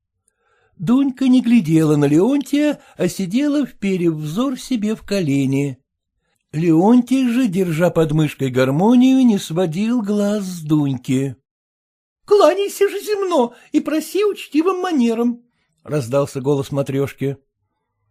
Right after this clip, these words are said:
Леонтий низко-пренизко поклонился. Дунька не поднимала глаз. «Подойти-то можно?»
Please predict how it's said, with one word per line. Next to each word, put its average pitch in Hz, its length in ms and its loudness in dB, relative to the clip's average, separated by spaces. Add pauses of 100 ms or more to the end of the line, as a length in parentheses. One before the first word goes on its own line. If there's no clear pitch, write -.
(440)
Леонтий 247 720 0
низко-пренизко 220 1200 0
поклонился. 131 1080 -2 (720)
Дунька 240 460 -2
не 254 120 4
поднимала 202 600 2
глаз. 147 540 0 (840)
«Подойти-то 330 580 0
можно?» 247 540 -2